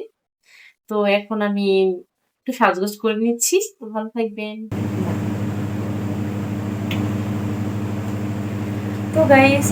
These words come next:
অনেকদিন পরে একটু সাজগোজ করলাম, একটু শাড়ি পরে নিলাম। তো <laughs> কেমন হয়েছে কমেন্টে জানাবেন।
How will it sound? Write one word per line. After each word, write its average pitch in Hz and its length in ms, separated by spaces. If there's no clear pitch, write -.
অনেকদিন 262 460
পরে 262 240
একটু 269 240
সাজগোজ 202 520
করলাম, 214 360
একটু - 160
শাড়ি 190 260
পরে 208 220
নিলাম। 202 380
তো 226 100
<laughs> 208 380
কেমন 220 340
হয়েছে 240 400
কমেন্টে 240 400
জানাবেন। 202 540